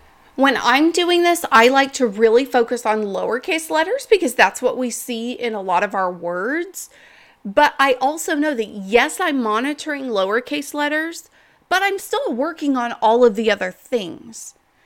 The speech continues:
Maybe I wanna focus on sounds for those lowercase letters,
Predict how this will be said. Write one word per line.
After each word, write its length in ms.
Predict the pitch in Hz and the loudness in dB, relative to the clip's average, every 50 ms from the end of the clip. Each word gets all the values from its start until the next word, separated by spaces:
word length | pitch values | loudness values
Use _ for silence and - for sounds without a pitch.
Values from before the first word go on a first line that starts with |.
| _ _ _ _ _ _ _ | _ _ _ _ _ _ _
Maybe 380 | - 269 320 349 359 359 359 330 | -2 -2 -2 0 -2 -4 -4 -2
I 140 | - 269 269 | 0 0 0
wanna 200 | 285 277 269 254 | 0 -2 -4 -4
focus 380 | - 262 247 254 262 247 - | -4 -4 -2 -2 -4 -4 -4
on 180 | 220 214 208 208 | -6 -6 -6 -8
sounds 680 | - - - - 202 202 202 214 254 302 320 320 - | -12 -12 -6 -6 -6 -4 -4 -4 -4 -2 -2 -4 -6
for 160 | - - 320 302 | -8 -8 -6 -4
those 260 | 320 302 302 294 - | -4 -4 -6 -6 -8
lowercase 640 | 285 269 269 269 277 269 269 285 277 262 - - | -4 -4 -2 -4 -4 -6 -6 -8 -8 -8 -6 -4
letters, 520 | 247 240 240 240 254 285 302 320 320 - | -2 0 0 0 0 -2 -2 -6 -10 -12